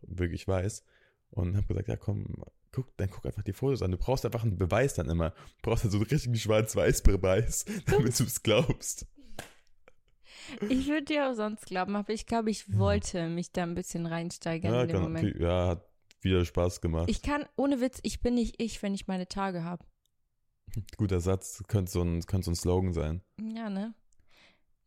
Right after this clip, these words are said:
Speaker 2: Ja, es ist, also ich weiß nicht, ich bin dann einfach extrem emotional und mich machen alles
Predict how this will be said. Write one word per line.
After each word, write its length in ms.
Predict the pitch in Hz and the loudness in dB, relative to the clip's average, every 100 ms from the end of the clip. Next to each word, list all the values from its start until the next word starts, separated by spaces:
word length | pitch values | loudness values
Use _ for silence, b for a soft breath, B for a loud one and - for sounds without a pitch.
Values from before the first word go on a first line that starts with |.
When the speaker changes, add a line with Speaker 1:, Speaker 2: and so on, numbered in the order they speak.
| 208 | -2
Speaker 2:
Ja, 320 | 214 247 233 | 2 2 2
es 300 | - 233 240 | 2 2 2
ist, 200 | 247 247 | 2 0
also 360 | - - 233 226 | 0 0 0 -2
ich 180 | 226 - | -6 0
weiß 220 | 247 262 | 0 2
nicht, 120 | 233 | -2
ich 60 | - | -2
bin 120 | 233 | -2
dann 160 | 240 233 | 0 -2
einfach 240 | 247 240 | -2 -2
extrem 600 | 226 - - - 262 269 | -4 -6 -8 -2 0 2
emotional 800 | 233 220 - 214 214 226 220 233 | 0 0 -2 -2 0 2 2 0
und 220 | 220 208 _ _ _ - - - | -2 -6 _ _ _ -20 -16 -8
mich 180 | 202 | -4
machen 220 | 226 214 233 | -4 -4 -2
alles 460 | 226 233 254 - | 0 0 -2 -4